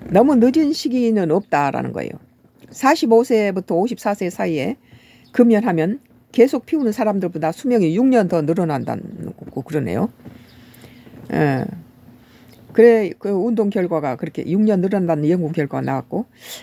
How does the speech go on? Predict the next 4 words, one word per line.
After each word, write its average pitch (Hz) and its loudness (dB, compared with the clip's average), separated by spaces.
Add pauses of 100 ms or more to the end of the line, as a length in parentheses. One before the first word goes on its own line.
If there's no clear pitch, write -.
(120)
장수는 247 2
유전적으로 220 2
타고나는 202 -4
것이다? 202 -2